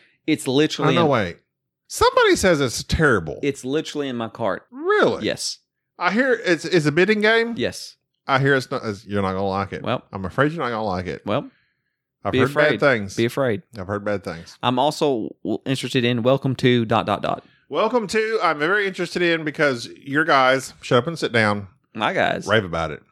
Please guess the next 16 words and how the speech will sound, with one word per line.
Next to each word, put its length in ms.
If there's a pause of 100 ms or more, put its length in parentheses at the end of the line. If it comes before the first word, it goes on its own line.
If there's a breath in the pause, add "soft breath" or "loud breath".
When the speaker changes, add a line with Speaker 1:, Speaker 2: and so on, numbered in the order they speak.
Speaker 1:
I 320
Speaker 2:
I 160
Speaker 1:
talked 260
Speaker 2:
did, 60
Speaker 1:
to 40
'em 100
one 180
Speaker 2:
I, 40
Speaker 1:
time. 240
Speaker 2:
I 100
didn't 160
know 140
about 240
it 100
until 340
you, 260